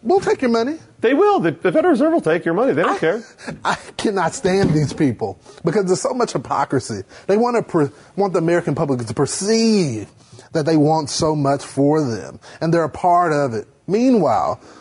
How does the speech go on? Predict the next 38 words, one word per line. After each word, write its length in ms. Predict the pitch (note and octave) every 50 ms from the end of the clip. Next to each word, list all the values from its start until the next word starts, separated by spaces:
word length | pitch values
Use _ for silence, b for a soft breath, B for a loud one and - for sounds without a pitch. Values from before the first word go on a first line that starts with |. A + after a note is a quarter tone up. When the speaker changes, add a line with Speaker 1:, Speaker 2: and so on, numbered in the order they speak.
| B
Speaker 1:
when 100 | B D3
you 100 | D3+ D#3+
ask 160 | E3 E3+ D3+ -
for 80 | - D3+
them 140 | D3+ C#3+
to 60 | C3 A#2+
put 140 | - - -
their 80 | C#3
money 260 | C3 C3+ D3 D#3+ D3+ C#3
where 140 | B2+ B2 A#2
their 100 | A#2 A#2
mouth 360 | B2+ D3+ E3 F3+ F3+ D#3+ C#3+
is, 500 | A#2 G#2+ G2+ F#2 F2 A#1 - - - - _ _ _ _ _ _ _ _ _ _ _ _ _ _ B B B B B - - - - -
they 120 | D3 C#3+
do 140 | C3 C3+ B2+
nothing. 400 | B2+ D3 D#3 - - G2+ F#2+ F2+ -
Speaker 2:
I'm 160 | C3 D3+ E3+ E3
being 240 | G3 F3+ D#3+ D3
really 240 | C#3 D#3 E3+ F3 E3
serious 280 | - - D3+ C#3 A2+ -
when 80 | B2+ A2+
I 60 | G#2
say 160 | - - A2
that 120 | G#2 G#2 G2
about 220 | F#2 G2 F#2+ F#2
moving, 280 | G2 F#2+ F2+ F2 E2 E2
Lawrence. 240 | D#2+ D#2+ D#2+ D#2 - -
I, 140 | A2 A2 - -
I 100 | A2+ A#2
would 500 | A2 G#2+ A#2+ B2 G2+ G2 G2 G#2+ A2+ B2
really, 420 | C#3 D3+ E3 E3+ E3+ F3 E3+ C#3+
I 140 | A#2+ A2+ A2+
Speaker 1:
Mm-hmm. 140 | - F#2 A#2
Speaker 2:
really 260 | C#3 E3 F#3 G#3+ G#3
want 300 | D#3+ D#3+ D3+ D3+ - -
to 80 | C#3+
hear 480 | A2+ - - A2+ G#2 F#2 D#2+ D2 C#2 - - _ _ _ _ _ _ -
what 520 | G#2+ G#2+ A#2+ A#2+ A2+ G#2+ G2+ - - -